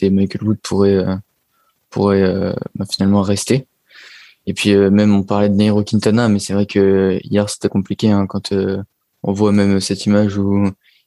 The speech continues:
et où Van Aert, euh, Van Aert attaque pour, pour aller chercher les points, Wout Pouls,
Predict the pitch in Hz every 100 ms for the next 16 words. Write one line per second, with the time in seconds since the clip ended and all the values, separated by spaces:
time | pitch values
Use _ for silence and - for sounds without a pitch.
0 | - 101 98 101 98 98 98 98 98 95
1 | 98 98 - - _ - - - - 104
2 | 104 107 104 - 101 98 95 95 98 101
3 | - 98 107 101 - 98 95 95 101 98
4 | 104 101 95 101 - 110 98 95 120